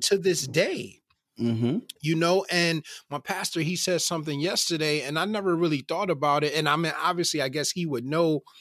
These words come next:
Speaker 1: what they offered or what, whatever have you, but he had said something like, when he was preaching, he said, "Listen, a lot of churches still aren't open today." And he said,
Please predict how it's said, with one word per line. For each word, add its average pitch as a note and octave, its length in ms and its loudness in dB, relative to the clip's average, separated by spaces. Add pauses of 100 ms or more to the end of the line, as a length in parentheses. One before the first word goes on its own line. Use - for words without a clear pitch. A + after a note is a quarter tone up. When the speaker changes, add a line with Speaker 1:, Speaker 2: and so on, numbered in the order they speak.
(280)
Speaker 1:
what C#3 220 2
they C#3 180 0
offered C#3+ 520 2
or C3 120 4
what, C3+ 240 0 (120)
whatever C3+ 280 -2
have F3+ 220 0
you, D3+ 80 0
but B2+ 200 -4
he F3 120 -2
had D#3+ 120 -2
said C#3+ 220 0
something C3 360 -2
like, B2 240 0
when B2+ 120 -2
he B2+ 60 0
was A#2+ 140 0
preaching, D#3 340 -4
he C3+ 80 -2
said, B2+ 380 0 (600)
"Listen, C3+ 540 0 (100)
a B2+ 80 -6
lot C#3 300 -2
of F#3+ 80 -4
churches D#3+ 360 0
still F3+ 300 0
aren't D3 340 2
open C3+ 260 -4
today." D3+ 400 2
And C#3+ 80 0
he D#3 120 2
said, C#3 300 2